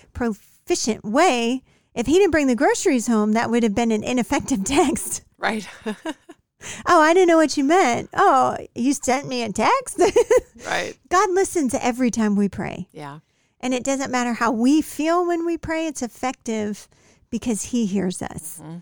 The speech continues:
Speaker 1: And, uh, so
Speaker 2: Yeah, and get in those habits of just, you know, um, praising him. You know, God inhabits the praises of his people.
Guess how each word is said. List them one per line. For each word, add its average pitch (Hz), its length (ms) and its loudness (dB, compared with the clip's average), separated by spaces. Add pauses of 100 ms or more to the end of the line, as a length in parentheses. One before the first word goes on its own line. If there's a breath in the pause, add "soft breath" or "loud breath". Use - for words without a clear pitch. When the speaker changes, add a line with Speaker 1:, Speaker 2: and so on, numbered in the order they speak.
(400 soft breath)
Speaker 1:
And, 226 380 -2
uh, 196 300 -2 (1400)
so 208 640 -6
Speaker 2:
Yeah, 180 320 -6
and 208 160 -12
get 294 160 -8
in 381 140 -12
those 359 200 -12
habits 175 420 -12
of 165 140 -16
just, 170 540 -12 (800)
you 220 80 -14
know, 175 360 -8 (800)
um, 170 640 -12 (440)
praising 202 640 -12
him. 170 400 -18
You 175 120 -16
know, 175 160 -10
God 202 300 -14
inhabits 180 640 -14
the 170 100 -12
praises 160 520 -16
of 160 140 -14
his 156 160 -14
people. - 580 -18